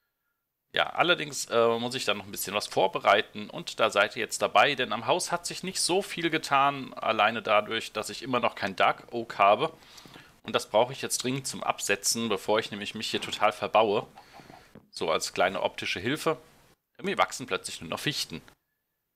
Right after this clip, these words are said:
Oder die kamen irgendwo anders her, weiß ich nicht. Vielleicht muss ich tatsächlich weit, weit weglaufen.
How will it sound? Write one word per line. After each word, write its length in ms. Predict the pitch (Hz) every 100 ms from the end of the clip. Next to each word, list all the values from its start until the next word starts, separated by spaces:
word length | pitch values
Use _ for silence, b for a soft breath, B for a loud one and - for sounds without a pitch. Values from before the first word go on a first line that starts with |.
| _ _
Oder 160 | - 120
die 100 | 117
kamen 300 | - 113 120
irgendwo 260 | 117 -
anders 420 | 104 110 110 80 -
her, 160 | 80
weiß 220 | 76 139
ich 160 | 135 -
nicht. 240 | 117 -
Vielleicht 360 | - 92 101 -
muss 180 | 107 -
ich 160 | -
tatsächlich 680 | - 95 - 101 - 98 - -
weit, 260 | 90 -
weit 220 | 80 87
weglaufen. 560 | - - 76 80 - -